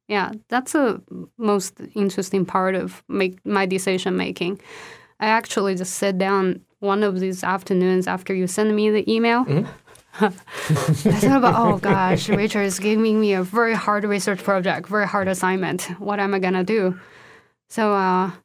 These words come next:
Speaker 1: then I started writing, writing about my friends. And then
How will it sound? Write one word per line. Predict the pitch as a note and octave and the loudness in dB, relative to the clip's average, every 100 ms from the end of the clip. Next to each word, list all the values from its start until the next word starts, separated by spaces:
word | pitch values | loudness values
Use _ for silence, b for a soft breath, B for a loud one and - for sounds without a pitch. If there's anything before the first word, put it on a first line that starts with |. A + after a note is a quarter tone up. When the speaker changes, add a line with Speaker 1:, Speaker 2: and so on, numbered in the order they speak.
| _ | _
Speaker 1:
then | G#3+ A3 | -2 0
I | A3+ | 0
started | - G3+ G3+ G#3 G3 | 0 0 0 2 -2
writing, | F3+ F3 F3+ A#3+ F#3+ F#3 F#3 _ _ _ _ _ _ _ _ _ _ - | 0 0 2 0 0 -4 -6 _ _ _ _ _ _ _ _ _ _ -2
writing | G3 A3 G#3 | 0 4 2
about | F#3 F#3 | 2 0
my | F#3+ G3 | 0 -2
friends. | - D#4+ G3 E3 - - _ _ - | 0 0 0 -2 -8 -14 _ _ -6
And | G#3+ | 0
then | G#3+ A3 A3 G#3 - | 2 4 2 0 -6